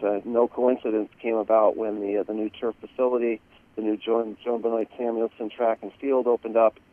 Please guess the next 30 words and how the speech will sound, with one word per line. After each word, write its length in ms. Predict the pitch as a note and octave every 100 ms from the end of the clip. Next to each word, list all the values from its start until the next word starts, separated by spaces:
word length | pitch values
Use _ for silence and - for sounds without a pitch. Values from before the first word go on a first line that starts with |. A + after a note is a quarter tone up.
| _ _ -
and 180 | G#2+
there's 120 | G#2+ -
just 160 | G#2+ -
a 60 | - -
ton 120 | B2+
of 60 | A2
excitement 460 | - A#2 G#2+ G#2+
about 240 | G2 G2+ G2
athletics 460 | G2+ A2+ A2 - -
in 80 | G2+
that 160 | G2 -
town. 420 | A2 A2 A2+ G2 - _ _ _ -
Uh, 100 | G2+
that 140 | F2
really 240 | C3+ F#3 E3+
started 280 | - C#3 B2+
a 40 | A#2
couple 200 | C3+ A#2+
years 280 | A2 B2 A#2+
ago 200 | A2 G2
when 120 | F#2+
baseball 440 | G#2 G#2+ - A2
made 180 | G2+ G2+
that 180 | G2+ -
surprise 440 | - - G#2 G2 G2
run 160 | G2+
to 60 | F#2+
the 120 | F2+ _
state 240 | F#2 E2+
game, 260 | F2 E2+